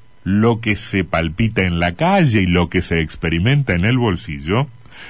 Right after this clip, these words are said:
Nos dicen los empresarios que el gobierno ha equilibrado las cuentas públicas, licuando principalmente el poder de compra de los salarios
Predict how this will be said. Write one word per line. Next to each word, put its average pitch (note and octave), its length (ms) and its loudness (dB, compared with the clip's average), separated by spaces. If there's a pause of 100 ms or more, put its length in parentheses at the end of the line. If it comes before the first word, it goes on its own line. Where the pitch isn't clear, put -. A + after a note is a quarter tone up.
(120)
Nos C#3 320 4
dicen A#2 360 2
los - 180 0
empresarios D#3 760 2 (320)
que D3+ 160 4
el D3 100 4
gobierno D3 720 4
ha D#3+ 160 2
equilibrado C3 640 2
las E2 140 -2
cuentas B2 360 0
públicas, D3+ 760 2 (320)
licuando C#3 1000 4
principalmente D#3+ 1120 2 (220)
el E3 180 2
poder D3+ 440 2
de A2+ 160 2
compra A2+ 500 2
de G#2+ 100 2
los D#3 180 2
salarios F3 680 2